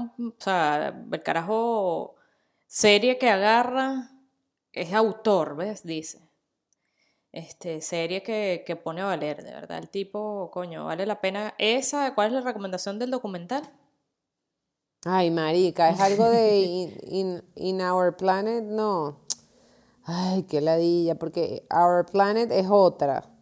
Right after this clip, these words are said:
Speaker 1: Ok.
Speaker 2: Pero bueno, es de, yo lo voy a buscar. Después en la, en la, ¿cómo se llama? En el,
Speaker 1: El
Speaker 2: en la
Speaker 1: texto.
Speaker 2: descripción del, en la descripción del episodio yo le pongo el nombre, porque ahorita no me acuerdo.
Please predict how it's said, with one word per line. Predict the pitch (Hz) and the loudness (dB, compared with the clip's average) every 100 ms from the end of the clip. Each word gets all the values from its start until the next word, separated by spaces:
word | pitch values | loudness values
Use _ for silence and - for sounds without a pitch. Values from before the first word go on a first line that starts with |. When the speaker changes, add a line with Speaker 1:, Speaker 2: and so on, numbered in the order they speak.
| _ | _
Speaker 1:
Ok. | - - - 135 262 - | -20 -16 -16 -14 -16 -4
Speaker 2:
Pero | 233 240 262 | 2 6 8
bueno, | 269 202 196 190 | 8 6 2 0
es | 196 202 214 | 0 0 2
de, | 233 240 247 240 233 202 | 2 2 2 0 0 -2
yo | 208 220 | -2 0
lo | 247 | 0
voy | 247 | 0
a | 240 | 0
buscar. | - 185 170 147 _ _ _ | -2 -2 -4 -4 _ _ _
Después | - 180 - 202 | -2 -2 4 2
en | 226 247 | 4 0
la, | 247 208 | -2 -2
en | 202 | 0
la, | 190 185 180 175 | 2 2 2 0
¿cómo | 185 | -4
se | 202 285 | -6 -4
llama? | 302 330 - | -4 -6 -8
En | 185 185 180 175 170 | -6 -6 -6 -6 -6
el, | 175 170 170 165 156 | -4 -4 -4 -6 -8
Speaker 1:
El | |
Speaker 2:
en | |
la | 170 | -10
Speaker 1:
texto. | 165 208 | -2 0
Speaker 2:
descripción | 175 170 180 165 196 190 | 2 0 -4 -2 -2 0
del, | 220 240 233 214 175 165 _ _ _ _ _ | 0 0 -2 -2 -2 -6 _ _ _ _ _
en | 175 | 0
la | 190 | 2
descripción | 196 190 190 208 208 | 2 0 0 0 2
del | 247 | 0
episodio | 226 190 208 202 208 | 0 0 4 6 6
yo | 214 | 4
le | 220 | 2
pongo | 214 214 214 | 2 0 0
el | 214 | 0
nombre, | 190 151 147 156 | -2 -2 -4 -8
porque | - 165 175 | -8 -4 -2
ahorita | 165 196 | -2 -2
no | 202 | -4
me | 202 208 | -6 -8
acuerdo. | - 220 214 208 208 208 220 | -4 0 2 2 0 -2 -4